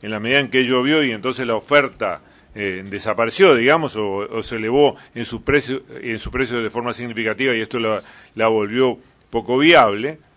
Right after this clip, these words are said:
Bueno, pero ahora se replantea en vista del invierno que viene y de la situación forrajera que tiene el país. Entonces estamos trabajando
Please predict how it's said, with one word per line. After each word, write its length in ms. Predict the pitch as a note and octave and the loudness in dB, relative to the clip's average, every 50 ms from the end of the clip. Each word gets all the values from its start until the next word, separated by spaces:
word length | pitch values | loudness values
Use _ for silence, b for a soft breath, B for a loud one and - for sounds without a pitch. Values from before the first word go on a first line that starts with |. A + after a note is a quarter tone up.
| _ _ | _ _
Bueno, 140 | C3 C3 B2+ | -2 -2 2
pero 100 | B2 B2 | 2 4
ahora 240 | B2 C#3 E3 F3+ E3+ | 6 6 6 4 2
se 160 | - F3 F3+ | 0 -2 -2
replantea 760 | E3 F3+ F3 D3+ F3 E3+ E3 D3+ C3 F3+ F#3+ F#3 D#3 A#2 - - _ _ _ _ - | -2 -2 -4 -4 -4 -6 -6 -4 -4 -2 0 0 0 -2 -4 -8 _ _ _ _ -14
en 120 | A#2 A2+ | -10 -8
vista 280 | B2 C3 - C3+ B2+ A#2+ | -8 -4 -2 0 0 0
del 160 | A2+ A2 A2 | 0 -2 -4
invierno 680 | A2 A2 A#2+ B2+ C3 C3+ C3 C#3 D3 D3 D3 C#3+ B2+ B B B B - | -6 -2 2 2 4 2 2 0 -4 -4 -4 -4 -4 B B B B -8
que 140 | A2+ A#2 B2 | -4 -4 -2
viene 320 | B2 B2+ C3+ C#3+ D#3+ E3 | 0 0 0 -2 -2 -4
y 60 | D3 | -4
de 60 | B2 | -4
la 120 | A2 G2+ F#2+ | -4 -4 -6
situación 560 | - A2 G2+ G2+ F2+ - A#2+ B2 C3 A2+ b b b b b _ | -6 -6 -8 -8 -6 -8 -10 -10 -10 -12 b b b b b _
forrajera 640 | - A#2 A2+ G#2 A2 G#2 - - B2+ B2+ C3+ C3+ A2+ | -6 -4 -4 -2 -4 -6 -6 -6 -4 -4 -4 -4 -6
que 80 | A2+ | -10
tiene 200 | F2+ G2+ G2+ G2 | -12 -12 -12 -12
el 100 | F#2+ E2+ | -12 -12
país. 380 | - - E2 D#2+ D#2 D#2 - G2+ | -12 -14 -14 -14 -16 -16 -18 -20
Entonces 220 | G2+ F#2 B2+ B2+ | -12 -10 -10 -8
estamos 280 | G2 B2 A#2 A2+ A#2 A2+ | -6 -8 -8 -8 -8 -6
trabajando 840 | C3 B2+ B2+ C3 B2+ B2 - D3+ C3+ A#2 G2+ F#2 F2 F2 E2 D#2 | -4 -2 -2 -2 -2 -4 -4 -4 -4 -4 -6 -8 -12 -14 -16 -16